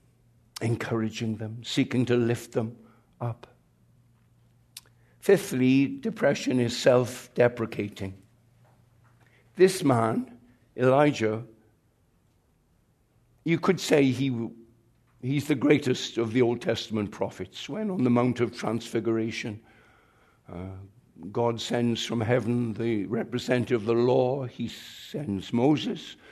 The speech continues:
And when he sends the representative of the prophets,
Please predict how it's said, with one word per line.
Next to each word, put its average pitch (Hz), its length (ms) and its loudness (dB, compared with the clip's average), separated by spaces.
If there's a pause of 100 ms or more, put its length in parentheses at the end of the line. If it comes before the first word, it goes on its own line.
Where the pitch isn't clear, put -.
(300)
And 110 100 -6
when 113 140 2
he 113 80 0
sends 98 560 -6
the 104 140 -6
representative 107 960 -6 (720)
of 98 400 -8
the 104 160 -6
prophets, - 840 -4